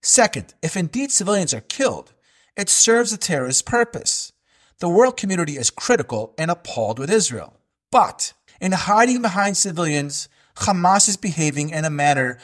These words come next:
that is clearly against both morality and against international law. Therefore, they are actually the ones to bear the moral responsibility for any harm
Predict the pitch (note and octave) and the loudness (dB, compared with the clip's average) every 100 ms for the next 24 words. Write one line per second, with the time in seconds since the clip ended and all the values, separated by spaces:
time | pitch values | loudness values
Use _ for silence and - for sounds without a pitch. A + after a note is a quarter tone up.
0 | - - F3 - - - B3 C4 C4 A3 | -10 -2 0 0 -2 -4 0 0 0 0
1 | F#3 F3 - D3+ C#3 A#2+ G2 G#2 C3+ G#3 | 2 0 0 0 -2 -4 -4 2 2 2
2 | C4 C#4 _ _ _ _ - A#3 C#4 G#3+ | -2 -6 _ _ _ _ -2 2 2 2
3 | G#3+ - E3 C#3+ B2+ A#2+ D#3 E3+ A#3+ B3 | -2 -2 -4 -2 -2 -2 -4 -2 4 4
4 | A#2 - _ _ _ _ _ B2 B2+ B3 | 2 -6 _ _ _ _ _ -6 2 4
5 | A#3+ - A2+ F2+ G2+ _ _ A#2+ A#2 E3 | 4 -2 -8 -8 -12 _ _ -18 -4 4
6 | B3 C4 D#3 C3 B2 - A#2 G#2 G2 F#2 | 4 4 2 2 -2 -6 -8 -6 -8 -8
7 | F2+ - - _ _ - G3+ D#3 G3 G#3+ | -10 -12 -16 _ _ -4 -4 -4 -2 0
8 | G#3+ F3 F3+ F3 D3+ - D#3+ D3+ - B2+ | 0 0 0 0 -2 0 0 0 -2 2
9 | A3+ A3 B2 B2 _ _ - A3 B3 B3+ | 4 4 -2 -12 _ _ -6 -4 -2 -2
10 | E3+ E3+ D3 C#3 | 0 2 4 0